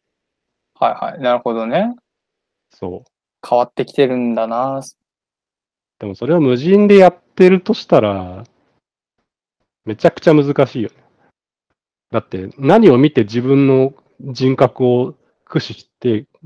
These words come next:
Speaker 2: 空気をコントロールすればいいのか。その基準が全くない中で始まったわけだからさ。
Speaker 1: うんうんうんうん。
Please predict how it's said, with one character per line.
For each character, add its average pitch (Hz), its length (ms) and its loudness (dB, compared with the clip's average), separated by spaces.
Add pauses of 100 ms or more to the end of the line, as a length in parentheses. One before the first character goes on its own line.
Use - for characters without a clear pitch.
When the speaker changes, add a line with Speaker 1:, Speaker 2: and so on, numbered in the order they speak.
(140)
Speaker 2:
空 151 240 2
気 113 100 -6
を 98 60 -4
コ 120 140 -4
ン 110 40 -2
ト 123 100 -2
ロ 117 80 0
ー - 20 -6
ル 90 60 -10
す - 120 -12
れ 98 80 -10
ば 92 100 -10
い 92 60 -10
い - 20 -12
の 92 100 -16
か。 123 220 -16 (840)
そ 143 100 -2
の 131 60 2
基 - 160 -6
準 170 160 6
が 123 260 2
全 147 100 4
く 147 100 4
な 143 140 4
い 139 200 -2
中 107 260 -6
で 98 60 -8
始 101 240 -10
ま 98 80 -6
っ - 80 -18
た 101 80 -6
わ 95 100 -8
け 98 80 -12
だ 101 80 -14
か 113 120 -18
ら 113 80 -16
さ。 - 80 -20 (200)
Speaker 1:
う 139 80 -8
ん - 20 -4
う 131 40 -2
ん 120 360 -8
う 117 40 -14
ん 113 420 -12
う - 40 -20
ん。 - 40 -20